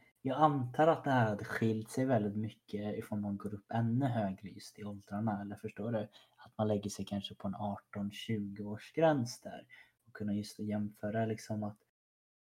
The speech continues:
det hade varit väldigt intressant att se. Eh, jag tror ju att till exempel det här med bra ledare tror jag hade kunnat öka, eh, ganska rejält där för flera. Det känner jag ju själv, det är ju enda anledningen till varför jag,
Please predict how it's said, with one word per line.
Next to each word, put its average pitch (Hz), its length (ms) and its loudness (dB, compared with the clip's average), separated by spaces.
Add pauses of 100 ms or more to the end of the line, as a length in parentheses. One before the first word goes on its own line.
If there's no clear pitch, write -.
(100)
det 131 240 2
hade 127 220 8
varit 120 180 4
väldigt 120 420 4 (240)
intressant 113 720 -4
att 113 120 -2
se. 107 240 -2 (300)
Eh, 107 520 -2
jag 123 220 4
tror 117 240 4
ju 110 60 6
att - 260 -2
till 113 140 2
exempel 110 340 2
det 110 80 -4
här 110 80 0
med 107 200 0
bra 107 260 4
ledare 117 600 4
tror 110 180 4
jag 98 80 4
hade 98 160 -4
kunnat 101 300 -4
öka, 98 520 -4 (640)
eh, 104 320 -4
ganska 107 440 0
rejält 101 400 -2
där 90 220 -6
för - 160 -14
flera. 98 400 -6 (340)
Det 117 80 -2
känner 127 280 4
jag 101 240 0
ju 117 60 2
själv, 117 320 2
det 101 60 -2
är 104 40 -2
ju 120 300 6
enda 113 80 4 (180)
anledningen 98 200 -2
till 107 160 -8
varför 101 240 -6
jag, 110 220 2